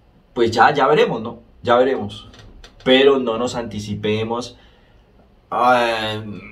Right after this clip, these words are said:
insultos, muchísimos insultos he visto por ahí. Es que, Dios mío, ¿por qué hay tanta negatividad en redes sociales?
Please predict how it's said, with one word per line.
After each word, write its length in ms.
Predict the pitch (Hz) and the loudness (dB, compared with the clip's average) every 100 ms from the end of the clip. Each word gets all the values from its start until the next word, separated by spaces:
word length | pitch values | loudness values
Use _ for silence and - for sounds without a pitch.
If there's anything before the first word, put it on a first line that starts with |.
| - 147 | -8 -4
insultos, 1120 | 139 117 - 156 160 160 160 143 143 143 120 | -4 -2 6 8 8 6 4 4 4 -2 -6
muchísimos 640 | 131 127 - 143 135 135 | -6 -6 -8 -6 -6 -6
insultos 640 | 123 127 139 131 131 123 | -6 -4 -2 -2 0 0
he 60 | 123 | 0
visto 300 | 120 135 127 | -2 0 0
por 140 | 120 | 0
ahí. 260 | 113 113 131 | 2 2 2
Es 160 | - - | 0 0
que, 360 | 131 127 127 | 2 4 4
Dios 260 | 117 113 110 | 2 0 0
mío, 240 | 107 143 | -2 -2
¿por 180 | 107 104 | -4 -6
qué 100 | 127 | -6
hay 60 | 123 | -4
tanta 400 | 143 151 160 156 | -4 -2 -2 0
negatividad 720 | 151 120 104 98 92 123 156 | 0 -2 -2 -6 -4 -2 -2
en 100 | 123 | -2
redes 240 | 135 143 | -2 -2
sociales? 680 | 135 110 135 147 104 - | -4 -2 -2 0 -4 -8